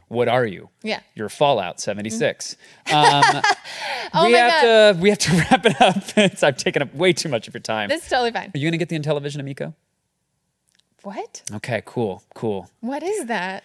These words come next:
Speaker 1: The Intellivision Ami-, it's a new Intellivision. It's coming. And we're gonna, I, it's, we'll talk about it after. We'll shut these off and talk about it.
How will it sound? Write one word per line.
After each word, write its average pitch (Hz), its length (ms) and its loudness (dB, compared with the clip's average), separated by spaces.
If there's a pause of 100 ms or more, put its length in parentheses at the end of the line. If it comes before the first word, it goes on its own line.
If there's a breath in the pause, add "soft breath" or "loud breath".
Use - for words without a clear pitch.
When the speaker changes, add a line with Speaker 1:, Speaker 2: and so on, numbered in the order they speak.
(160)
Speaker 1:
The 139 80 -6
Intellivision 165 540 -8
Ami-, 165 160 -10
it's - 200 -14
a 160 40 -10
new 156 160 -8
Intellivision. 139 420 -14
It's 113 100 -14
coming. 123 220 -12
And 123 100 -14
we're 120 100 -12
gonna, 113 300 -12
I, 107 280 -10
it's, - 240 -14
we'll 120 100 -14
talk 98 220 -14
about - 140 -16
it - 60 -18
after. 107 380 -20
We'll - 80 -14
shut - 160 -12
these - 160 -18
off - 140 -18
and - 140 -12
talk - 200 -20
about - 180 -20
it. - 100 -20